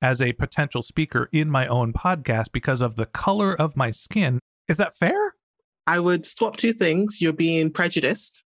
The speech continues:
Speaker 2: not racist, 'cause the power doesn't lie in the individuals.
Speaker 1: Thank you.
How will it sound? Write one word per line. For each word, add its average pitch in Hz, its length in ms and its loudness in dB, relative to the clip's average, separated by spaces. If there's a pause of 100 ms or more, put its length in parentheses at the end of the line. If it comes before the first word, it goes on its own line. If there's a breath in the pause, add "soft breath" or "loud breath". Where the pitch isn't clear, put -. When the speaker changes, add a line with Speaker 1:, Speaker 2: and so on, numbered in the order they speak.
(140)
Speaker 2:
not 143 180 0
racist, 139 540 -2
'cause 143 140 0
the 143 100 0
power 143 320 0
doesn't 139 280 0
lie 127 220 0
in 127 140 -2
the 117 100 -2
individuals. 123 800 -2 (200)
Speaker 1:
Thank 175 260 0
you. 107 200 -6